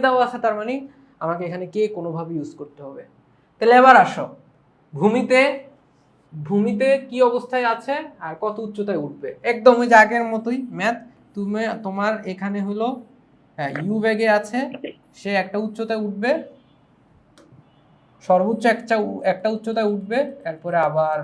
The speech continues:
ধরো নিচের দিকে আসবে or something, নাও আসতে পারে। তো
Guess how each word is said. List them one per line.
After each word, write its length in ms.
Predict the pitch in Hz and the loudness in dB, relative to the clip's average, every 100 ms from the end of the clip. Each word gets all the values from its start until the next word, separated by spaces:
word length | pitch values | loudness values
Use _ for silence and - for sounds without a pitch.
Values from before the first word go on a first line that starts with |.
| 143 | -6
ধরো 160 | 147 143 | -8 -6
নিচের 240 | 147 147 143 | -8 -12 -16
দিকে 160 | 139 135 - | -20 -14 -14
আসবে 200 | 135 135 147 | -12 -8 -8
or 60 | 147 | -8
something, 300 | 139 - 143 147 | -14 -14 -14 -2
নাও 120 | 190 196 | 0 2
আসতে 180 | - 151 | -2 -8
পারে। 160 | 135 - - _ _ _ _ _ _ | -8 -10 -12 _ _ _ _ _ _
তো 60 | _ | _